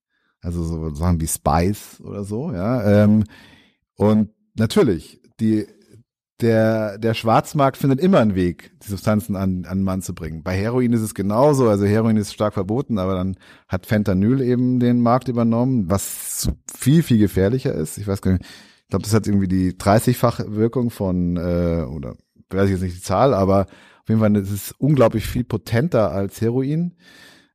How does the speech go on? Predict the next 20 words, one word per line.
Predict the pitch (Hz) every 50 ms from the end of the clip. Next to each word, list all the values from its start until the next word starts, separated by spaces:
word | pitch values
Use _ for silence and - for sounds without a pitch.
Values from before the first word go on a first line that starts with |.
| _ -
Ähm, | - 101 107 107 107 104 104 104 104 104 101 95 87 87 - -
d-, | - 78 _ _ -
deswegen | 101 98 - - 104 95 98
sterben | 95 - - 98 101 120 135 107
auch | 82 98 101 98 - - - -
viele | _ - - - 123 123 117 101 - _ _ _ _ _ _ _ _ _ _ _ _ -
bekannte | - - - 107 110 117 107
Schauspieler | - 95 110 - - 113 104 95
sind | 101 104 95
ja, | 95 95
oder | 92 92 90
Schauspielerinnen | - 104 107 - - 117 110 104 101 98
sind | 101 101 95
ja | 95 85
an, | 90 95 95
an | 92 78 98 95 95 104
Überdosen | 127 113 110 104 107 110 107 107 101
gestorben, | 101 98 - 101 101 107 117 104
weil | 95 101
sie | 98 104 104 101